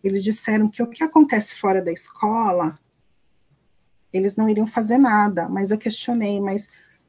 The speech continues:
a bri-, assim, as picuinhas, as brigas são relacionadas com alunos da escola, então isso acontece na escola, mas não acontece de uma forma física. E aí eu quis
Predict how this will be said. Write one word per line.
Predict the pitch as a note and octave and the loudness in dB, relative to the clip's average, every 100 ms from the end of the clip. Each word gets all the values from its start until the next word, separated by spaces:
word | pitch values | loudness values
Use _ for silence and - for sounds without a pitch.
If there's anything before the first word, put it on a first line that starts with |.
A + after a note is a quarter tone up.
| _ _ _ - | _ _ _ -6
a | A3 | -4
bri-, | F#3 F#3+ A3+ C4 - | 0 0 2 0 0
assim, | C#4 - F3+ E3+ | -4 -4 -4 -2
as | F3+ - | -4 -8
picuinhas, | G#3 G3+ - F3 A3 B3+ A#3+ G3 F3+ | -10 -8 -6 0 4 4 4 2 0
as | F3 - - | -4 -8 -8
brigas | F3+ A#3+ B3 F#3+ D#3+ D#3+ - _ _ _ _ _ _ _ _ | -2 2 2 2 0 -4 -14 _ _ _ _ _ _ _ _
são | - G#3 | -6 -2
relacionadas | G3+ G3 G#3+ G#3 | 0 -2 -2 -2
com | G#3 A3+ | 0 0
alunos | G3 G3+ C4 F4+ E4 A#3 F#3+ | 0 4 6 8 8 6 2
da | F3 | -2
escola, | F3+ - - - E3 D#3+ F3 | -2 -8 -16 -8 -4 -4 -4
então | F#3 F#3 G3+ | -6 -6 -4
isso | G3+ | -2
acontece | B3 C4+ C#4 - B3+ D4+ - | 0 2 2 4 4 4 2
na | A#3 | 0
escola, | A3+ - G3 F#3+ | -2 -2 0 2
mas | F#3+ G3 | 2 0
não | G#3+ | 0
acontece | G#3+ A#3+ A#3 | 0 0 0
de | C4+ | 4
uma | C#4 | 4
forma | C#4 D4+ F4 | 4 6 6
física. | G#4 - - B3+ A3+ G#3 - - - - - - - - - _ - | 4 -8 -2 0 0 -4 -10 -14 -16 -18 -18 -18 -18 -20 -20 _ 0
E | B3 | 4
aí | B3+ | 8
eu | C#4+ | 6
quis | D4 - D#4+ - | 6 6 6 4